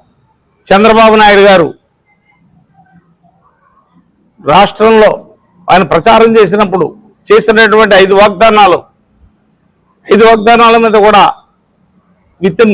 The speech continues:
గెలిచినటువంటి సెకండ్లలో ఆయన సంతకాలు పెట్టి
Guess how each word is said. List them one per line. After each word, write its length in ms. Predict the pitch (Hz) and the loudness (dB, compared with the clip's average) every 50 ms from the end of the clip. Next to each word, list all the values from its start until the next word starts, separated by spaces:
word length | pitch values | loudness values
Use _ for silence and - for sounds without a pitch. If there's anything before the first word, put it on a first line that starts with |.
| 165 151 | 0 -2
గెలిచినటువంటి 640 | 196 208 185 214 233 233 226 208 220 220 214 208 - - | -2 -2 -2 -2 -2 -2 -2 -2 -4 -2 -4 -4 -2 -2
సెకండ్లలో 600 | 214 190 208 220 226 226 226 220 220 220 226 202 147 123 - _ _ _ _ _ _ _ _ - | -4 -2 -2 -2 0 0 2 2 2 2 2 0 0 -4 -10 _ _ _ _ _ _ _ _ -2
ఆయన 180 | 185 208 202 185 170 165 - - - | -2 0 0 0 0 -2 -4 -8 -6
సంతకాలు 440 | - 180 190 175 208 214 226 220 214 208 | -4 -4 -4 -2 -2 0 0 0 2 0
పెట్టి 240 | 196 156 170 214 185 | -2 -2 0 -2 -2